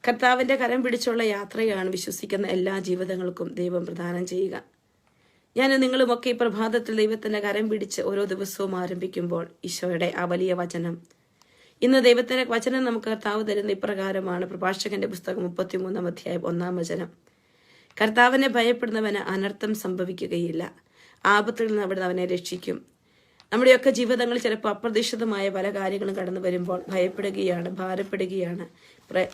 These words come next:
പ്ര-, ബുദ്ധിമുട്ടുകളിലൂടെ നമ്മൾ കടന്നു പോവുകയാണ്. ഇതാ ദൈവത്തിൻ്റെ കരുണ എന്നെയും നിങ്ങളെയും തേടിയെത്തുന്ന ഈ സമയം, നമുക്ക് ഈശോയുടെ ഈ വചനം ഏറ്റെടുക്കാം. ഇന്നേ ദിവസം കർത്താവ് പറയുകയാണ്,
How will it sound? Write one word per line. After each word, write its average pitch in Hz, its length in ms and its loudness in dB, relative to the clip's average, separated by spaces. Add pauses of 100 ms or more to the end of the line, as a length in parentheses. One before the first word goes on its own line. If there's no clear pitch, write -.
പ്ര-, 175 200 -2 (280)
ബുദ്ധിമുട്ടുകളിലൂടെ 214 760 0
നമ്മൾ 180 220 -2
കടന്നു 180 320 -8
പോവുകയാണ്. 165 480 -2 (580)
ഇതാ 240 200 4
ദൈവത്തിൻ്റെ 247 440 4
കരുണ 214 280 0 (180)
എന്നെയും 202 340 0
നിങ്ങളെയും 196 440 -2
തേടിയെത്തുന്ന 185 540 -2 (120)
ഈ - 40 0
സമയം, 170 420 -4 (580)
നമുക്ക് 262 300 0
ഈശോയുടെ 240 300 4
ഈ 233 140 2
വചനം 202 320 -2
ഏറ്റെടുക്കാം. 175 560 -4
ഇന്നേ 190 240 0
ദിവസം 175 360 -6 (440)
കർത്താവ് 196 460 0
പറയുകയാണ്, 185 520 0